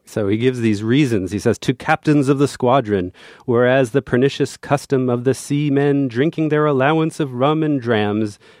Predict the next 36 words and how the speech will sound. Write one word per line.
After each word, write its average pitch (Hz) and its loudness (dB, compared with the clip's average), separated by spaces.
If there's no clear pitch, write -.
and 110 2
often 165 2
at 175 0
once, 151 -2
is 123 0
attended 143 0
by 131 2
many 190 0
fatal 202 -2
effects - -6
to - -2
their 160 0
morals, 135 0
as 110 0
well 131 2
as 98 -2
their 92 -6
health, 95 -10
the 117 0
daily 151 0
allowance 151 2
of 127 -2
half - -2
a - 0
pint 104 -4
a 104 -4
man 117 2
is 113 -2
to 117 0
be 113 0
mixed 117 0
with 123 -2
a 123 2
quart 151 -2
of 139 -2
water, 107 0